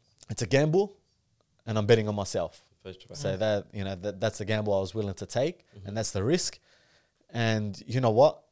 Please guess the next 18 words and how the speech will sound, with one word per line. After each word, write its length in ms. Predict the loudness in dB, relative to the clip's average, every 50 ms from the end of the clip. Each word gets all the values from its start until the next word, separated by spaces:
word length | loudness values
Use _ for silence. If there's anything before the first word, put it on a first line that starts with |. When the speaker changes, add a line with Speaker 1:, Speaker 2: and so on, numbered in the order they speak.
| _ _
Speaker 1:
Some, 260 | -8 -2 0 0 0 0
sometimes 460 | -2 -2 -2 -2 0 -2 -2 -2 -2 -2
you 40 |
just 200 | -2 -2 -4 0
gotta 180 | 0 0 0 0 -2 _ _
throw 180 | -8 -4 -2 -2
yourself 300 | 0 -2 -2 -4 -6 -6
in 80 | -6 -8
the 60 | -6
deep 260 | -2 -2 -2 -2 -2
end 140 | -4 -4 -4
and 140 | -6 -4 -2
learn 160 | -2 -2 0
how 100 | -2 -2
to 80 | -2 -2
swim, 400 | -4 -4 -2 -2 -2 -2 -2 -2
right? 240 | -2 -2 -2 -2 -6 _
Speaker 2:
True. 220 | -12 -10 -10 -10